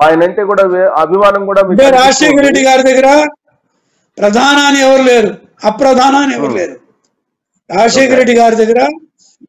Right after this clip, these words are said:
Speaker 2: ప్రధాన, అప్రధాన అని ఏం లేరు. ఆయన
Speaker 1: Hmm.
Speaker 2: దగ్గర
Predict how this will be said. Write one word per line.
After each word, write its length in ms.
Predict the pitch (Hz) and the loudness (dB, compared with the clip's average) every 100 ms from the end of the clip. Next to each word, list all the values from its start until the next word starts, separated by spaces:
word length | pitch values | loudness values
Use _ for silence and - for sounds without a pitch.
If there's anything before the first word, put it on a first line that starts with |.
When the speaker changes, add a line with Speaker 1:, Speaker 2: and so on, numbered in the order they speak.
| - | -8
Speaker 2:
ప్రధాన, 440 | 202 214 254 277 | -2 0 0 0
అప్రధాన 640 | 285 277 247 277 240 247 262 262 | 2 0 0 0 0 0 0 -4
అని 100 | 247 | -6
ఏం 120 | 247 | -10
లేరు. 260 | 214 175 - - _ _ _ _ _ _ _ _ - | -14 -16 -20 -20 _ _ _ _ _ _ _ _ -8
ఆయన 100 | 143 | -4
Speaker 1:
Hmm. 80 | 196 | -2
Speaker 2:
దగ్గర 200 | 220 294 | 0 0